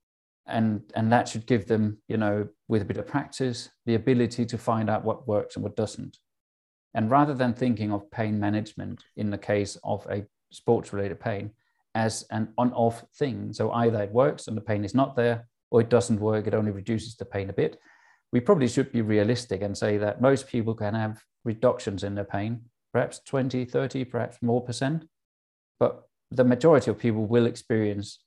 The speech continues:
from some sort of management, uh, a pain reduction.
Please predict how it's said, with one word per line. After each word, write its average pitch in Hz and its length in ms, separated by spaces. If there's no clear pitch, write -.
from 110 320
some 170 260
sort 123 240
of 104 160
management, 110 720
uh, 107 300
a 101 60
pain 107 280
reduction. 107 560